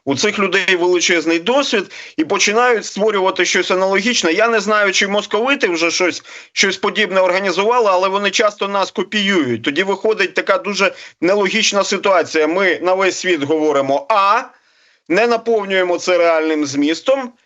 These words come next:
інші країни це роблять, а ми стикаємося от з тими проблемами, що у нас важко готувати екіпажі.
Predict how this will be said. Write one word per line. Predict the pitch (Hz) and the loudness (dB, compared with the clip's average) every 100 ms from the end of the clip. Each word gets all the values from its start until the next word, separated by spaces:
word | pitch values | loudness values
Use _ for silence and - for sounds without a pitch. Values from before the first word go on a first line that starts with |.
| _ | _
інші | 202 233 226 196 | -2 -2 0 0
країни | 190 185 175 165 160 | 0 2 2 2 0
це | 165 160 | 0 0
роблять, | 220 262 294 311 - - | 2 2 2 0 0 -4
а | 185 170 | 0 0
ми | 190 262 | 0 -2
стикаємося | 214 190 214 220 214 196 - 185 | -2 -2 2 2 2 0 0 0
от | 175 | 0
з | - | -2
тими | 208 196 | -2 0
проблемами, | 185 185 233 262 226 202 | 0 0 0 0 0 0
що | - 185 | 0 2
у | 180 | 2
нас | 175 208 202 - - - - | 2 0 0 -6 -18 -12 -2
важко | 190 214 - 170 | 0 0 0 -2
готувати | 160 160 170 196 190 170 | -2 0 2 2 2 0
екіпажі. | 160 170 151 135 101 98 98 | 0 -4 0 0 0 -6 -10